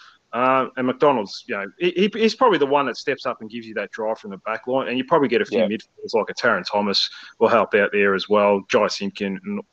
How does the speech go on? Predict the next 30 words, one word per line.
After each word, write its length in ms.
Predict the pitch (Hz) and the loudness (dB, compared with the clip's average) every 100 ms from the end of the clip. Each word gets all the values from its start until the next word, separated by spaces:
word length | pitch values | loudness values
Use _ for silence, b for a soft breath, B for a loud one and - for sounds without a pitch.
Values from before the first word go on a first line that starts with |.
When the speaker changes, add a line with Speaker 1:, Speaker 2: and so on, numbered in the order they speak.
| - | -4
Speaker 1:
and 160 | 104 101 | 0 0
even, 320 | 101 95 92 | 0 0 0
uh, 160 | 98 | 0
maybe 280 | 95 98 87 | 2 0 -2
Jared 280 | 82 107 87 | 2 2 2
Polak, 480 | - 101 95 98 - - B B B | 2 2 4 2 -2 -12 B B B
if 120 | 107 107 | -8 -4
he 80 | |
gets 220 | 101 101 101 | -2 0 0
Speaker 2:
Yeah. 60 | |
Speaker 1:
a 200 | 98 98 | 2 2
game, 220 | 110 101 92 113 | 0 -4 -6 -2
um, 280 | 101 98 - | 0 -2 0
will 120 | 113 | 0
help 220 | 117 113 - - | 2 0 -2 -14
with 120 | 104 | -10
the 100 | 98 | -10
drive. 640 | 92 110 113 107 160 - _ B B _ _ | 0 4 6 6 2 -2 _ B B _ _
Uh, 280 | 165 190 190 - | 0 2 0 0
the, 120 | 196 190 196 | 0 0 0
the 100 | 190 | 4
main 320 | 202 277 277 | 6 4 4
one 320 | 247 202 165 _ 156 | 4 2 0 _ -2
I'm 160 | 143 | -2
concerned 520 | 113 - - 165 180 | -4 -6 0 2 2
with 200 | 120 110 _ | -2 -4 _
is 160 | 127 117 | -10 -8
probably 400 | - 123 113 113 | -4 -2 -2 -4
Chad 200 | - 123 | -2 -2
Wingard, 440 | 104 120 135 190 | 0 0 2 0